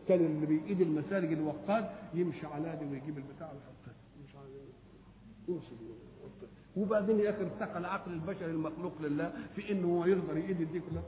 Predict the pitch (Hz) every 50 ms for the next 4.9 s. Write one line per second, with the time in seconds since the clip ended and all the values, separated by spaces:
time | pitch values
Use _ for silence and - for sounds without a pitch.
0 | - - - - - - - - - - - 170 165 - - - - 180 156 147
1 | 139 - - - 131 131 135 135 - - - - - - - - - - - -
2 | - - - - - - - - - - - - - - - - - - 214 202
3 | 214 190 208 240 196 - - 214 202 175 185 170 139 - - - - - - -
4 | - - - - - - - - - - - - 185 - - - 185 175